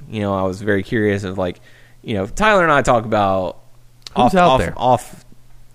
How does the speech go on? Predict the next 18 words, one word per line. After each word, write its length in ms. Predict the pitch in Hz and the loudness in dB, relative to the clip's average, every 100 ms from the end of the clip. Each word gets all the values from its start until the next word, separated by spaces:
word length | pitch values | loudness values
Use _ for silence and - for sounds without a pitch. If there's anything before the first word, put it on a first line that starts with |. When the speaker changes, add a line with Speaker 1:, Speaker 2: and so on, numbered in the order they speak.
| - | -14
Speaker 1:
you 140 | - 92 | -6 -4
know, 60 | 95 | -2
off 280 | 104 113 - | 0 0 0
the 80 | |
show. 400 | 92 - 87 87 - - - - | -6 -2 -2 -2 -6 -16 -16 -6
We 100 | 110 | -4
were 40 | |
talking 180 | 117 107 | -2 -2
about, 440 | 104 98 92 87 | 0 0 -2 -4
are 100 | 104 | -8
people 460 | 101 - 107 98 92 | -4 -4 -2 -4 -6
actually 360 | 101 98 - 98 | -8 -8 -6 -6
listening? 680 | 139 190 - 175 143 131 113 | -4 -4 -4 -6 -6 -4 -6
Are 80 | 104 | -4
they 120 | 98 | -4
actually 260 | 92 - 90 | -6 -6 -4
paying 240 | 104 95 | -4 -4
attention? 540 | 87 185 156 - 139 | -6 -8 -6 -6 -6